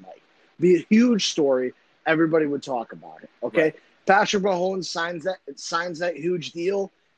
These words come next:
Speaker 1: and doesn't play this season because he wants to sit out for his family, you know? And, and they say, "Well, he's being selfish. He just got his bag and, you know, he didn't." No,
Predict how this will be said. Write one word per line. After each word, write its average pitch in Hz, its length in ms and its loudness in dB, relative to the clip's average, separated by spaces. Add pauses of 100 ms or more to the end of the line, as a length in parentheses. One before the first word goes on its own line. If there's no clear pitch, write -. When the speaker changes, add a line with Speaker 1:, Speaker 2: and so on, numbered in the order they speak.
Speaker 1:
and 151 140 -6
doesn't 170 340 -4
play 185 260 -2
this 180 200 -6
season 180 320 -2
because 165 260 -4
he 151 60 -10
wants 151 180 -6
to 139 60 -10
sit 160 240 -4
out 175 220 2
for 165 120 2
his 147 160 -2
family, 175 600 -4 (720)
you 160 100 2
know? 160 260 2 (1000)
And, 165 320 2
and 165 180 -2
they 165 120 2
say, 175 200 -2
"Well, 170 160 2
he's 160 220 -4
being 170 240 -4
selfish. 180 540 0
He 165 100 -4
just 151 200 -6
got 170 180 0
his 139 100 -8 (100)
bag 160 540 0
and, 147 260 -8
you 160 140 -4
know, 147 180 -6
he 165 120 -2
didn't." 170 220 -4
No, 226 440 2